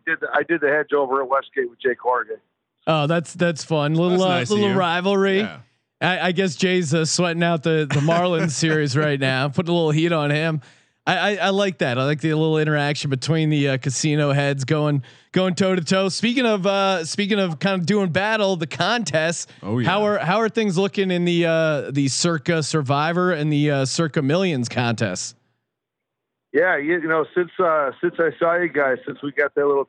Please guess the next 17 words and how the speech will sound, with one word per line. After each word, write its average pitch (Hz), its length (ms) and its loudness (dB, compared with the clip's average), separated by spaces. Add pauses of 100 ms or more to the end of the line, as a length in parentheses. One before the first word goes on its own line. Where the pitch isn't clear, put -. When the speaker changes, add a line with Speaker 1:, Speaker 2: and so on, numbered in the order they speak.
Speaker 1:
tour, 147 380 2 (180)
uh, - 20 -10 (180)
tour 156 320 0
Circa, 135 320 0
I'll 135 100 2
give 151 180 -2
you 151 80 0
a - 20 -2
little 139 180 2
update 139 400 0
here. 120 180 2
You 120 120 0
know, 131 260 0
opening, 165 560 -2
uh, 139 240 2 (640)
opening 160 640 -2
week 165 380 0